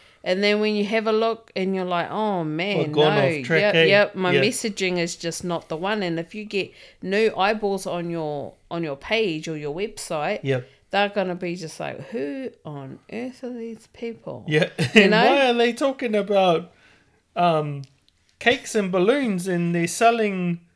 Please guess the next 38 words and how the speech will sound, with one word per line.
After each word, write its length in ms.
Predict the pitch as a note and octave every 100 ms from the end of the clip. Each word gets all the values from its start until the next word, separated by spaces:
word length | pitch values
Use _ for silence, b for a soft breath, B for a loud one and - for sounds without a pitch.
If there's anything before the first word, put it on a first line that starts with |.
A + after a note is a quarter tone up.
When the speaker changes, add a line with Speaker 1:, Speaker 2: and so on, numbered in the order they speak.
| _ _ _ _ -
Speaker 2:
um, 260 | D#3+ D#3 D3+
Speaker 1:
Shoes 640 | D3 C4 A#3+ E3+ G#3 -
Speaker 2:
shoes. 220 | D4+ D4
Speaker 1:
or 80 | A#3+
something, 580 | - D#4+ C4+ C#4 A#3+ G#3
you 140 | C4+
Speaker 2:
<laughs> 20 |
Speaker 1:
know 100 | C4
Speaker 2:
Yeah, 100 | C4
Speaker 1:
what 80 | B3
I 60 | A#3
Speaker 2:
whatever. 380 | C#4 D4+ C4 C4+
Speaker 1:
mean? 80 | B B B
Speaker 2:
You 100 | A3+
know, 120 | A#3 A#3
Speaker 1:
Yeah. 40 |
Speaker 2:
it's 140 | A3 G#3+
like, 240 | A3 G3+
kind 220 | A#3 G#3
of 100 | G3+
like 240 | G#3 G3 G3+
a, 260 | F3 F3 F3
a 120 | E3+
mismatch 560 | F3 A#3 - G#3+ F3+ -
for 240 | F3 D#3
people 380 | G3+ F3+ F3+ E3
who 240 | F3 D#3+ D3 b b
Speaker 1:
Yeah. 220 | - - - -
Speaker 2:
don't 260 | F#3 F3
really 320 | F3 E3+ D#3+
sort 240 | D#3 F3+ D#3+
of 120 | D#3
know 200 | D#3+ E3
what 200 | D#3+ D#3+
your, 320 | D3+ C#3+ C#3+ -
what 260 | D3+ D3 C#3+
your, 260 | C#3 C3+
um, 440 | C#3 C3+ B2+ C3